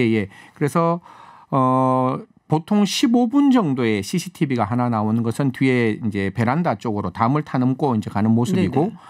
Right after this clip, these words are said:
Speaker 1: 삼십 분 정도에 찍혀내는 것은 마당으로 들어가서 아주 이렇게 익숙하게 이렇게 그 비밀번호 패드를 이렇게 패드를
Speaker 2: 음.
Speaker 1: 위로 열고 번호를 이렇게 눌러요. 그냥
Speaker 2: 면접법이네, 그러면.
Speaker 1: 그러니까요.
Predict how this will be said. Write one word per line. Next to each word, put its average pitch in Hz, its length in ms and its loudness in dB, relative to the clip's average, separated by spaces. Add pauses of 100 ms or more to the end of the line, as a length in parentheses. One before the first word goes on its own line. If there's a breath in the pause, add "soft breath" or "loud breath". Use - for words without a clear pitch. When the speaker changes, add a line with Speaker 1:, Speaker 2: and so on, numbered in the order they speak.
(120 loud breath)
Speaker 1:
삼십 - 420 0
분 147 160 2
정도에 110 380 0
찍혀내는 120 560 -2
것은 160 340 0 (360 soft breath)
마당으로 160 600 0
들어가서 120 640 -2 (440 soft breath)
아주 220 220 0
이렇게 123 600 -2
익숙하게 196 680 -4
이렇게 107 480 -2
그 104 420 -6 (120)
비밀번호 151 480 2
패드를 139 500 -6
이렇게 107 320 -6 (240 soft breath)
패드를 196 320 2
Speaker 2:
음. 226 80 4
Speaker 1:
위로 - 220 2
열고 214 360 2 (240 loud breath)
번호를 175 440 0
이렇게 117 240 -2
눌러요. 110 580 -2 (220 soft breath)
그냥 240 140 -4
Speaker 2:
면접법이네, 240 640 2
그러면. 190 180 -2
Speaker 1:
그러니까요. 156 400 2